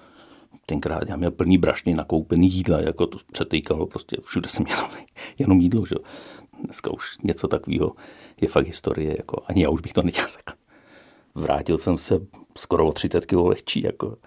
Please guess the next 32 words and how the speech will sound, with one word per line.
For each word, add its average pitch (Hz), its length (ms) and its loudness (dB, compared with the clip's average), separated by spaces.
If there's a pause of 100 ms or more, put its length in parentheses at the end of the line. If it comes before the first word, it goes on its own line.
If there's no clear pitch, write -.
(460)
To - 100 -4
bylo 73 220 -2
vyloženě, 80 600 -4 (160)
za 85 140 -2
jednou 85 180 -2
jsem 78 260 2 (360)
v - 60 -20
tom 85 200 0 (120)
počasí - 440 0
jel 78 200 2 (120)
přes - 160 -14
těch - 120 -8
sto - 140 -4
dvacet 76 280 -2
čtyři, - 420 0
někdy 80 260 -2
dvě 78 160 -2
stě, 71 300 -4
dvě - 100 -10
stě - 160 -2
dvacet. - 420 -8 (600)
Jo, - 320 -6
a - 320 -6 (220)
spal - 280 0
jsem - 280 0
různě. 87 580 2 (340)
A - 100 -6
chytil 92 320 0
jsem, 95 260 0
to - 180 -2
byl 98 240 6
rok, - 600 0